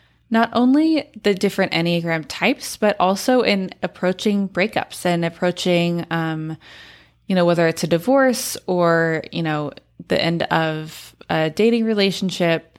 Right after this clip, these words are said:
and just healing and working with people through that. So if you are in that season at all,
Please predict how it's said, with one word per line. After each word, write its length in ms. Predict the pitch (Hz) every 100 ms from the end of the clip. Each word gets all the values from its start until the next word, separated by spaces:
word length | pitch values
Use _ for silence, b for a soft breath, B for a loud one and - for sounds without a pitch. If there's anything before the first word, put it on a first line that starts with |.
| -
and 420 | 170 170 170 165
just 220 | - 170 -
healing 520 | - 254 247 233 220
and 200 | 180 165
working 240 | 165 -
with 160 | 170 170
people 260 | 165 165
through 240 | 156 - 135
that. 320 | 143 - -
So 300 | - 175 170 B B B B B _ _ -
if 240 | 208 -
you 480 | 202 226 254 262 -
are 160 | 190 185
in 260 | - 180
that 220 | 185 180 -
season 400 | - 165 175 170
at 100 | 156
all, 500 | 165 190 208 214